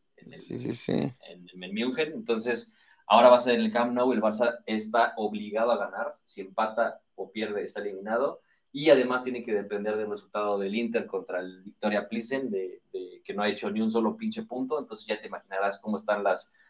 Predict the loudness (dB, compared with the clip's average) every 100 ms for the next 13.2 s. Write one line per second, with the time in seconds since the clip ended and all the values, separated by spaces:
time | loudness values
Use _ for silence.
0 | _ _ -12 -12 -6 -2 0 0 -2 2
1 | 2 2 0 -2 -2 -2 -4 2 2 2
2 | -4 _ -16 -16 -20 -16 -8 -6 -6 -8
3 | -2 0 0 0 -2 0 -2 -2 -4 0
4 | 2 4 2 4 2 2 0 -2 6 6
5 | 6 2 0 -6 _ -2 0 2 2 0
6 | 2 0 0 0 0 2 2 2 0 0
7 | 2 0 0 -4 -8 -14 _ -2 0 2
8 | 0 -2 -2 -2 -2 0 0 2 2 2
9 | 4 6 6 4 0 0 0 -2 0 -2
10 | -6 -10 -8 -4 -2 -4 -6 -6 -4 -4
11 | -4 -4 -8 -8 -10 -10 -8 -2 0 0
12 | 0 -2 0 -2 -2 -6 -10 -8 -4 -4
13 | -4